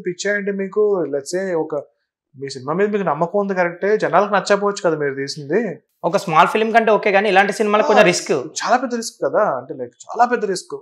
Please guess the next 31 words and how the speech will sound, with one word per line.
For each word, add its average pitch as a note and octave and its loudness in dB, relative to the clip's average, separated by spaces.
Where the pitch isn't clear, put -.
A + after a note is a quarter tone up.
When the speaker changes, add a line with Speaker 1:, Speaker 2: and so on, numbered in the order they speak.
Speaker 1:
మీకు C#3+ -18
ఎంత C#3+ -6
పెద్ద G3+ -2
risk G3+ -2
అంటే G3+ -2
కనుక G#3 -8
ఇక E3 -8
ట్వెల్త్ D#3+ 0
రోజు A3 4
మొత్తం G#3 -2
లేపేస్తారు G#3+ 2
సినిమాని. D#3+ -4
Speaker 2:
<laughs> - -12
Speaker 1:
ప్రీ-, D#3+ -8
paid E3+ -4
ప్రీమియర్స్ G3+ -4
ఇంక B3+ -6
అయిపోతుంది G3+ 0
అనమాట. D3+ -2
Speaker 2:
పైగా D#3 6
Speaker 1:
పెయిడ్ E3+ 4
Speaker 2:
competition, F3+ 6
సంక్రాంతి. D#3 2
Speaker 1:
ఆ, F3 2
and F#3 -10
other D#3+ -4
films G#3+ -4
వాళ్ళకి F3+ -4
option D#3+ -4
కూడా G#3 0
ఉంది. F#3 -6